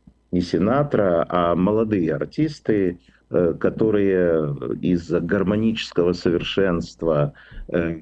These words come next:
этих песен, из-за традиции, каждый считает, что нужен, нужно записать в какой-то современной аранжировке такую песню. Что такое было "Старые песни о главном"? Там в названии всё. Это была дань,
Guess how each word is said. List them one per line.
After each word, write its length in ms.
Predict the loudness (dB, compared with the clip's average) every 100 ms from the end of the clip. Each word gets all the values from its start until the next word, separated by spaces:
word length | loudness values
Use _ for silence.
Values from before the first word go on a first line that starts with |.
| -6
этих 360 | -4 -2 -4
песен, 480 | 0 0 0 0 0
из-за 240 | 0 0 0
традиции, 580 | 0 0 0 0 0
каждый 400 | 0 0 0 -2
считает, 400 | -2 -2 0 0
что 140 | -2 -2
нужен, 480 | 0 0 -2 -2 -4 -6
нужно 500 | -2 0 0 0 -2
записать 400 | -2 -2 -2 -2
в 40 |
какой-то 500 | -4 0 -2 -2 -4 -8 -14 -12 -12 -8
современной 640 | -2 0 2 2 2 2
аранжировке 640 | 0 -4 -2 -2 -2 -8
такую 320 | -12 -4 -4 -4
песню. 320 | -10 -16 _ _ _ -6
Что 140 | -2
такое 280 | 0 2 0
было 320 | 2 2 2
"Старые 440 | 0 -2 0 2 0
песни 400 | -2 -4 -2 -2
о 60 |
главном"? 380 | 0 -2 -4 -10 _ _ _ _ _ _ _ _ _ _ _ _ _ _ _ _
Там 220 | -2 0 0
в 100 | 0
названии 800 | 0 0 0 2 2 0 -2
всё. 380 | -4 -8 -8 -8 -12 _ _
Это 220 | -2 0
была 420 | 2 2 2 2
дань, 760 | 0 -2 0 0 2 2 0